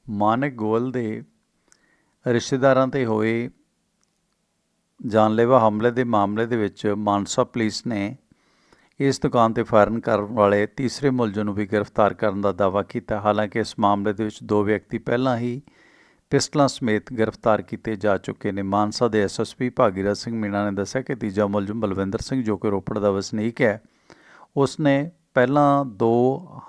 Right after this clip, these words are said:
ਹਮਲਾਵਰ ਜੋ ਗ੍ਰਿਫਤਾਰ ਕੀਤੇ ਜਾ ਚੁੱਕੇ ਨੇ, ਉਹਨਾਂ ਨੂੰ ਠਾਰ ਦਿੱਤੀ ਸੀ, ਜਿਸ ਬਣਾ 'ਤੇ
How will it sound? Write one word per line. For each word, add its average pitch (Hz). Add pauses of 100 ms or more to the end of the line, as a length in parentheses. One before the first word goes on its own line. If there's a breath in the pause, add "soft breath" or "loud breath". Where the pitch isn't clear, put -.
ਹਮਲਾਵਰ 113
ਜੋ 107
ਗ੍ਰਿਫਤਾਰ 101
ਕੀਤੇ 107
ਜਾ 101
ਚੁੱਕੇ 107
ਨੇ, 135
ਉਹਨਾਂ 123
ਨੂੰ 104
ਠਾਰ 110
ਦਿੱਤੀ 104
ਸੀ, 147
ਜਿਸ 110
ਬਣਾ 104
'ਤੇ 107